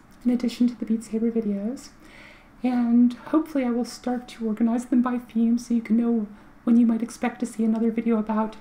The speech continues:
X. And if you're more interested than one of these topics than another, tell me in the comments. I mean,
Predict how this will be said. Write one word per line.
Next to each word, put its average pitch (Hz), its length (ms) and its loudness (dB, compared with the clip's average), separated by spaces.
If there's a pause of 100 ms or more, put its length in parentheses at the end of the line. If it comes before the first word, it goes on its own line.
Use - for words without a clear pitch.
(120)
X. - 520 -10 (640)
And 294 380 2
if 269 240 -6
you're 294 100 4
more 269 220 4
interested 277 640 0
than 240 320 4
one 247 140 4
of 240 60 0
these 247 140 0
topics 233 360 -6
than 226 100 0
another, 226 300 0
tell - 200 -14
me 240 140 0
in 247 80 2
the 247 60 -2
comments. 240 560 -4 (560)
I 254 120 -6
mean, 240 360 4